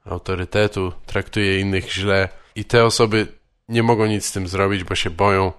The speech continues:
bo sprawca jest chroniony, czy aktywnie, czy po prostu przez zwykłą bierność otoczenia. Nie ma znaczenia, nie? Efekt jest ten sam.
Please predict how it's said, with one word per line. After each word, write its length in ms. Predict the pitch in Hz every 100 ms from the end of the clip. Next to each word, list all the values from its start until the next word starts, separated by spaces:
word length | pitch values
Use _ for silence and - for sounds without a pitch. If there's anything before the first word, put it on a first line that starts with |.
| -
bo 200 | - 101
sprawca 460 | - 107 101 - 95
jest 180 | 85
chroniony, 680 | - 101 101 101 98 90 82 -
czy 240 | - 135 117
aktywnie, 760 | 110 - 123 127 107 107 95 - - _ _
czy 180 | - 113
po 180 | - -
prostu 360 | 107 104 -
przez 280 | - 101 85 -
zwykłą 440 | - 104 104 92 82
bierność 520 | 104 104 95 82 76
otoczenia. 640 | 92 - - - 95 87 82 - _ _ _ _
Nie 160 | 107 120
ma 120 | 113
znaczenia, 580 | 101 95 101 90 85 85 90
nie? 100 | 98 _ _ _ _ _ _ _ _ _ _ _ -
Efekt 340 | - 95 90
jest 240 | 95 92 -
ten 120 | 85
sam. 360 | - 92 90